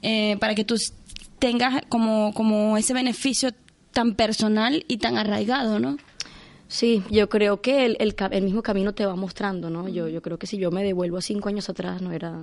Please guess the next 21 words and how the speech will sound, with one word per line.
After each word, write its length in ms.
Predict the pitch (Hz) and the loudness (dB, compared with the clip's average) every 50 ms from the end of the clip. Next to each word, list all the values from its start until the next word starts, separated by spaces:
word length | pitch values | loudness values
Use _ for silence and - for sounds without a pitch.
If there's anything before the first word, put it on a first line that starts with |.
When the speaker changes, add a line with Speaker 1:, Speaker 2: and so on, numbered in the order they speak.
| 180 | -14
Speaker 2:
pues, 180 | - 180 - - | -16 -18 -18 -16
como 300 | - 185 175 160 156 - - - - | -14 -12 -12 -10 -12 -12 -16 -10 -6
nada 300 | - 185 185 180 185 190 | -4 -2 -2 0 0 0
lo 120 | 196 190 185 | 0 -2 -4
que 120 | - 180 | -6 -8
soy. 380 | 160 - - 180 185 196 226 226 - - - - - - - - - - | -8 -8 -8 -6 -6 -6 -6 -8 -10 -16 -20 -20 -20 -20 -20 -20 -18 -6
Y 140 | - 220 214 | 0 2 2
esas 220 | 196 - - 214 208 | 2 2 0 0 2
mismas, 680 | 226 226 202 202 220 220 220 226 220 220 220 208 196 | 2 2 2 2 2 4 4 4 4 4 2 0 0
ese, 220 | - 196 - - - - | -2 -4 -4 -4 -4 -4
ese 240 | 202 185 - 214 214 | -4 -2 -2 0 0
mismo 260 | 208 196 208 208 208 | 0 0 0 2 2
día 280 | 208 220 214 214 202 | 2 2 2 2 0
a 60 | 202 196 | 0 0
día, 300 | 202 202 202 202 196 185 | 0 0 2 0 0 0
esas 180 | 175 - 202 | -2 -2 -2
mismas 280 | 202 202 202 208 185 214 | 0 2 2 0 0 -2
experiencias 560 | - - - - 185 185 175 170 185 208 - | -6 -6 -6 -4 -4 -4 -6 -6 -8 -10 -6
que 100 | - 202 | -4 -4
uno 140 | 190 185 185 | -2 0 0
va, 300 | 190 190 190 190 190 | 2 2 2 2 0